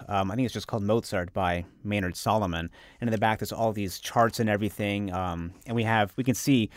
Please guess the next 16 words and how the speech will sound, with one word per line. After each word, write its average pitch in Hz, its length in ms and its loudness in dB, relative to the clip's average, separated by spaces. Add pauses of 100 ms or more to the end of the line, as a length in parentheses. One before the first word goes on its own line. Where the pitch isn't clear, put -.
(240)
in 123 100 2
seventeen 123 540 4
eighty-six, 113 960 0 (560)
eighty-seven, 117 580 2
and 104 100 2
eighty-eight, 107 580 2
he 113 100 -4
gave 101 280 0
thirty-nine 101 760 2 (100)
or 87 540 -2 (480)
more 110 280 4
than 107 140 2
forty 101 300 2
concerts 104 440 -2
a 95 60 -4
year. 95 400 2